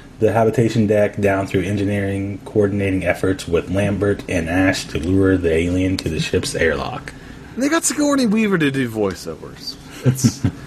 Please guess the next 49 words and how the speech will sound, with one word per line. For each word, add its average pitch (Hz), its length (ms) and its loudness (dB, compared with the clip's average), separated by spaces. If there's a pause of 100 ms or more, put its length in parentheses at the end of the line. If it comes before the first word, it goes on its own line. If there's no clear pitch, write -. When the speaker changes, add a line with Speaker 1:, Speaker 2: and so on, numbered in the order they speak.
Speaker 2:
<laughs> - 300 -12
this 202 180 4
is 220 220 6
like, 156 300 6 (1000)
oh 131 320 0
my 92 120 0
gosh, 101 420 -8 (500)
Aaron, 160 260 6
this 131 200 0
is, 123 180 -2
like, 107 460 2
amazing. 110 480 2 (180)
This 131 240 -4
is, 135 100 -2
Speaker 1:
Yeah. - 140 2
Speaker 2:
this 143 140 0
is 123 180 -6
the 127 120 2
unthinkable. 110 420 2
This 127 120 0
is, 151 220 0 (300)
'cause 180 180 0
Sigourney 214 400 0
Weaver, 156 240 2
I 127 40 4
don't 123 120 2
think, 120 140 0
is 104 160 -4
a - 20 -10
huge 110 160 -6
fan 107 140 -2
of 98 80 -4
video 92 240 -2
games, 85 260 -8
so 123 80 -6
they 175 240 0
somehow 110 520 -2 (100)
finagled 104 460 -2
her 92 200 -2
into 87 220 -6
doing 90 420 -4
this. - 220 -12
Like, 98 100 0
they 113 140 2
must 160 280 2
have 98 260 2
shown 101 420 -4
her 90 220 -4
some, 90 300 -8